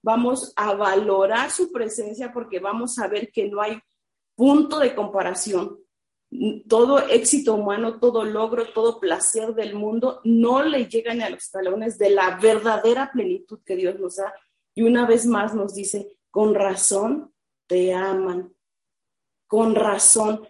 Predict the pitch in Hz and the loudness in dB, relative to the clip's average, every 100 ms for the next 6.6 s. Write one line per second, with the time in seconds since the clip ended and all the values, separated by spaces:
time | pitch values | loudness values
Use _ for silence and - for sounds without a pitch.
0 | - 220 214 240 - - - 254 285 277 | -6 -4 0 -2 -4 -10 0 4 4 4
1 | 254 277 - 262 247 240 254 247 - - | 2 2 0 0 -2 0 -2 -4 -8 -16
2 | _ _ _ - 175 226 277 277 - - | _ _ _ -8 -2 -2 -2 -6 -10 -2
3 | 214 240 262 285 - 220 214 233 240 233 | 0 2 -2 -4 -4 -4 -4 -6 -6 -8
4 | 247 - 220 220 233 233 - 240 233 220 | -6 -4 -2 0 -2 -4 -4 0 0 0
5 | 233 262 269 254 - 226 208 190 214 233 | 0 -2 -4 -6 -8 -8 -6 -6 -6 -6
6 | 214 214 - - - | -6 -10 -10 -10 -10